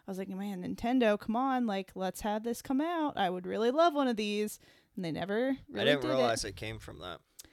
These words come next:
Speaker 1: Yeah. So I always wanted one, and a couple of years ago, I was just like, "You know what? I want a backlit,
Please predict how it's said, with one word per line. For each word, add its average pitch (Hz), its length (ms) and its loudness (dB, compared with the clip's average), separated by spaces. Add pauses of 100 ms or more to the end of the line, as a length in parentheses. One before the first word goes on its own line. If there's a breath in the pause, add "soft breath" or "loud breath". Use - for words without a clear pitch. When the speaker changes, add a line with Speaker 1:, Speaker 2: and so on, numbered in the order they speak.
(260 loud breath)
Speaker 1:
Yeah. 196 300 2 (340 soft breath)
So 214 500 6
I 202 140 6
always 226 300 4
wanted 233 240 0
one, 190 500 -4 (160)
and 202 120 -4
a 185 80 -6
couple 202 280 -4
of 196 60 0
years 196 260 -2
ago, 196 300 0
I 196 220 2
was 196 200 -4
just 190 180 -8
like, 190 200 -4
"You 208 80 -4
know 208 160 -2
what? 240 260 2
I 202 140 0
want 190 180 -4
a 185 40 -8
backlit, 214 500 -2